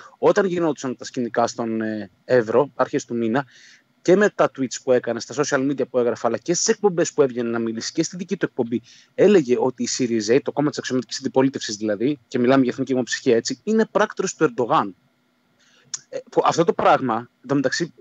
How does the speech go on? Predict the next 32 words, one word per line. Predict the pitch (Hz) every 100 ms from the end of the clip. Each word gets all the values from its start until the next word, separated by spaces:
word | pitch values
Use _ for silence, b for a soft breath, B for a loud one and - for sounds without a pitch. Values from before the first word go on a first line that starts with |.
| -
προφανώς | 190 185 175 -
και | 123
δεν |
στέκει, | - 120 -
το | -
ξέρει | 170 139
και | 113
ο | 120
ίδιος | 123 113 -
φυσικά, | - - 156
οι | 156
αναγνώστες | 143 120 139 131 123
του | -
και |
ακροατές | 117 120 117 120
του | -
δεν | 120 156
το | 120
ξέρουν | - 110 104
όμως | 127 180
και | -
μπορούν | 139 135
να | 147
το | 110
πιστέψουν | - 131 - 113
εύκολα, | 104 - 135 B B 1017 1077 -
αλλά | - 196
αυτό | - 185
το | -
πράγμα | 147 127 165
είναι | 208
όντως | 196 -